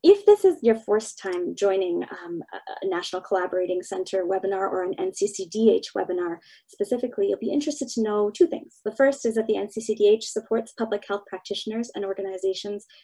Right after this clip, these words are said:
to address the social determinants of health and advance health equity. And the second is that the N C C D H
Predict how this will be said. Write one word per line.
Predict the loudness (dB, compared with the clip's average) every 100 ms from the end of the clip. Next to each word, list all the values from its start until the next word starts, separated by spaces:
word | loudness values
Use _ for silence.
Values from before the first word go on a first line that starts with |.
| _
to | 2 4
address | 6 4 2
the | -2
social | -6 -4 -2
determinants | -2 0 0 0
of | -4 -6
health | -8 -6
and | -6
advance | -6 -8 -10 -12
health | -12
equity. | -12 -8 -6 -6 _ _ _ -20 -20 -20 _ 4
And | 4
the |
second | 4 2 6 6
is | 6 2
that | 0
the | 2
N | 2 0
C | -2
C | -6 -4
D | 2 2
H | 2 -2